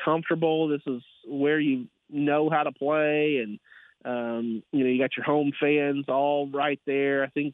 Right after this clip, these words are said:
you know, anytime you're at home, obviously in the playoffs, teams, uh, you know, fans are gonna travel well, but anytime you're at home, you're gonna get a few extra people that, you know, might not have come.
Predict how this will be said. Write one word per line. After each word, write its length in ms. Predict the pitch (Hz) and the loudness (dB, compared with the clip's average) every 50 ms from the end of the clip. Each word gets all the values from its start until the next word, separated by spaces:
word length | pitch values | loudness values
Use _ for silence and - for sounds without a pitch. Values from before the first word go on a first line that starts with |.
| _ - | _ -6
you 120 | 151 147 | -4 -4
know, 160 | 131 131 131 120 | -2 -2 -2 -2
anytime 460 | 147 151 147 135 - 156 143 143 139 | 0 0 0 -2 -2 -2 0 0 0
you're 260 | 135 131 135 135 131 - - | 0 0 0 -2 -2 -2 -2
at 160 | 139 135 - | -4 -2 -2
home, 480 | - 143 139 139 139 139 135 135 135 135 _ - - _ _ _ - | -2 -2 -2 0 0 0 0 0 -2 -2 _ -12 -20 _ _ _ -2
obviously 520 | - 220 208 180 - - 156 143 135 135 _ - | -2 0 0 0 -2 0 0 0 0 -2 _ -2
in 180 | 160 160 156 143 | 0 0 0 0
the 60 | 139 | -2
playoffs, 460 | - - 151 151 151 147 139 135 135 - - _ - | -4 -2 0 2 2 2 2 2 0 -4 -6 _ -6
teams, 300 | - 175 175 160 147 139 - _ _ _ - - | -4 -2 -2 -2 -2 -6 -6 _ _ _ -14 -8
uh, 200 | - 135 131 104 - | -4 -2 -2 -2 0
you 120 | - 170 | -2 -2
know, 120 | 143 123 - - | 0 -2 -2 0
fans 260 | - 180 175 156 147 | 0 2 2 2 0
are 40 | 147 | 0
gonna 160 | 131 139 123 | -2 -2 -4
travel 500 | 117 - - 143 139 135 135 135 127 120 | -4 -4 0 2 2 2 2 2 0 0
well, 400 | 120 131 139 131 127 120 117 117 | 2 2 2 2 2 2 2 0
but 220 | 117 123 123 117 - _ _ - - - _ - - | 0 -2 -2 -4 -4 _ _ -20 -20 -20 _ -4 0
anytime 360 | 202 220 208 202 185 165 156 | 0 2 2 2 2 0 2
you're 120 | 147 131 | 0 0
at 80 | 117 - | -2 -2
home, 220 | 147 147 147 135 | -2 0 0 0
you're 100 | 131 123 | 0 0
gonna 160 | 117 127 127 123 | -2 -2 -2 -2
get 120 | 127 123 | -4 -6
a 40 | 123 - - | -6 -4 0
few 240 | 135 131 127 127 123 | 2 2 2 2 0
extra 360 | 120 127 123 - - - 123 110 | -2 -2 -2 -4 -6 -6 -6 -4
people 460 | - - 127 120 - 131 120 113 110 | 0 0 0 0 2 0 0 0 2
that, 160 | 123 110 - _ - | 0 -2 -4 _ -4
you 80 | 151 135 | -2 0
know, 80 | 120 113 | 2 2
might 280 | 135 135 135 139 127 | 2 2 2 0 0
not 240 | 131 135 131 127 127 | 0 2 2 2 0
have 80 | 117 - - - | -2 -2 -4 -2
come. 400 | 135 127 127 123 123 123 131 | 0 2 2 2 2 2 2